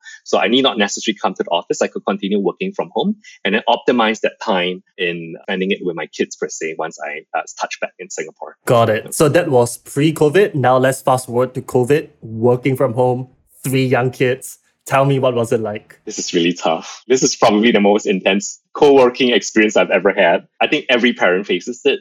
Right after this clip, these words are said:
Speaker 1: It's really the demands and distractions of finding a dedicated space while ensuring that you are not distracted or disturbed by your kids. And it's really hard because I live in kind of like a three-bedroom apartment, H D B.
Speaker 2: Yes.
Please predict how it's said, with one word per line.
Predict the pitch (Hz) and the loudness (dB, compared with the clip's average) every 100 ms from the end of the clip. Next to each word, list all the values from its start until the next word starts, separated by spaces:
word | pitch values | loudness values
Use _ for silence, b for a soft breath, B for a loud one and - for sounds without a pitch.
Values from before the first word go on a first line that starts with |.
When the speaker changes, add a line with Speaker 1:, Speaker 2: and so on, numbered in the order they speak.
| _ | _
Speaker 1:
It's | - 101 110 | -4 -4 0
really | 113 117 113 | 0 0 0
the | 104 87 87 - | 0 0 -4 -6
demands | 98 101 101 110 | -2 2 2 0
and | 98 85 | -6 -8
distractions | - - - - 95 92 | -10 -8 -8 -8 -8 -6
of | 82 | -6
finding | 90 85 85 95 | -4 -6 -8 -10
a | |
dedicated | 87 92 - 95 90 110 101 | -6 -6 -6 -12 -8 -8 -8
space | - - 107 285 - - b b - | -8 -6 -4 -4 -8 -18 b b -4
while | 101 | -2
ensuring | 101 98 - 107 101 101 | -2 -4 -4 -2 -2 -2
that | 90 | -4
you | 90 | -4
are | 85 82 | -4 -4
not | 101 98 | -6 -6
distracted | 82 - - - - 90 - | -8 -10 -10 -10 -10 -10 -8
or | 82 | -8
disturbed | 80 - - 92 - | -8 -10 -6 -6 -6
by | 80 | -8
your | 80 | -8
kids. | _ - - - _ b b - | _ -12 -12 -20 _ b b -4
And | 160 | -2
it's | 175 | 0
really | 226 | 2
hard | 330 - 143 - | 2 2 0 0
because | 123 160 - - | 0 0 0 -2
I | 98 | 4
live | 120 143 | 4 4
in | 113 90 82 | 0 -4 -6
kind | 98 95 | -6 -6
of | 85 | -2
like | 80 78 | -4 -2
a | 80 - | -6 -4
three-bedroom | 107 92 85 85 85 85 | -4 -2 -2 -4 -6 -6
apartment, | 90 101 82 82 80 78 | -8 -6 -6 -8 -14 -12
H | 104 - | -14 -12
D | 80 | -12
B. | 90 160 | -10 -8
Speaker 2:
Yes. | 107 104 - | -10 -10 -16